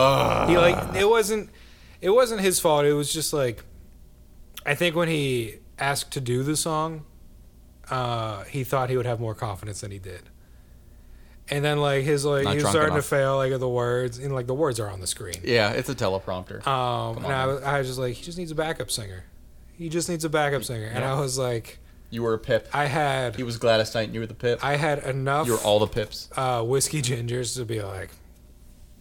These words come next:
Speaker 2: "Brother."
Speaker 1: Let's go.
Speaker 2: "Brother, I've,
Speaker 1: Brother.
Speaker 2: I've got your back,
Speaker 1: <laughs>
Speaker 2: brother."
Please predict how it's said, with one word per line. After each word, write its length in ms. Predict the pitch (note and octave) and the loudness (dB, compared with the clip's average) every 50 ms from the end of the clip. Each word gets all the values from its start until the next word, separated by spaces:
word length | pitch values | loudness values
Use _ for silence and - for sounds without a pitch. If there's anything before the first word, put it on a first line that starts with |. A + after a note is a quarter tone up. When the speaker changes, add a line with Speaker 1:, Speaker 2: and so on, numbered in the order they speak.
| - - - - - - - - - - - - - - - - | -20 -20 -20 -20 -20 -20 -20 -20 -20 -20 -20 -20 -20 -14 -6 -2
Speaker 2:
"Brother." 400 | C3+ B2+ A#2+ A2 G#2 F#2+ E2+ - - - - - | 0 0 0 0 -2 -6 -8 -10 -16 -20 -16 -8
Speaker 1:
Let's 200 | - G2+ F#2+ F#2+ | -4 -4 -4 -2
go. 220 | G#2 G#2 G2 F#2+ F#2+ - - - - - - - | -2 -2 -2 -4 -4 -8 -16 -20 -20 -18 -16 -12
Speaker 2:
"Brother, 440 | B2+ B2+ C3 A#2 - D#3 B2+ G#2+ G#2 | -6 -2 -2 0 0 0 -2 -2 -2
I've, 60 | G2+ | 0
Speaker 1:
Brother. 480 | A2+ A#2 B2 B2+ B2 A#2+ B2+ B2 A#2 - | 2 4 4 4 6 4 4 4 4 4
Speaker 2:
I've 160 | D3 D3 C#3+ C3+ | 2 2 2 2
got 220 | C#3+ C3+ B2 - | 0 2 2 0
your 100 | B2 A2 | -2 -2
back, 460 | G2+ A2+ B2 B2 A#2+ B2 A#2+ A#2 - | -2 0 0 0 0 -2 -4 -8 -6
Speaker 1:
<laughs> 0 | |
Speaker 2:
brother." 400 | - B2+ A#2 A#2 - - G3 G#3 | -4 -2 -2 -2 -2 -2 -4 -4